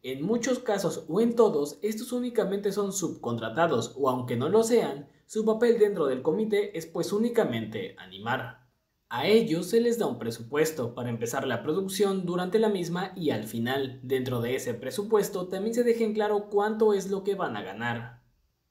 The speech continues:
Aunque en algunos casos la ganancia también puede venir de otras fuentes, porque bien puede que únicamente se les dé el presupuesto para animar sin su respectiva ganancia.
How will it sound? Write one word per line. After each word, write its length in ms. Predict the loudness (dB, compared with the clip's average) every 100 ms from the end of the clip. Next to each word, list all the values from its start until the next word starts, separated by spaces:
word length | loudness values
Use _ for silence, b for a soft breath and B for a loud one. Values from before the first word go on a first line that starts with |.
| _ _ -4
Aunque 220 | -2 2
en 100 | 2
algunos 380 | 2 0 0 0
casos 320 | 0 4 4
la 80 | 4
ganancia 420 | 0 -2 -2 -2 -4
también 280 | -4 -6
puede 220 | -2 2 2
venir 260 | 0 -2
de 140 | -2 -2
otras 360 | -2 -4 -8
fuentes, 440 | -4 -4 -2 -6 -8
porque 320 | -8 -6 -2
bien 220 | -2 0
puede 260 | 0 0 0
que 80 |
únicamente 600 | -2 0 2 2 2 0 -2
se 100 | -2
les 120 | 0
dé 60 |
el 60 | -2
presupuesto 580 | -4 -6 -4 -4 -2 -4
para 140 | -2
animar 380 | 0 2 0 -2
sin 200 | -4 -4
su 140 | -2
respectiva 600 | -2 0 -2 -4 -6 -6
ganancia. 600 | -6 -4 -4 -4 -6 -8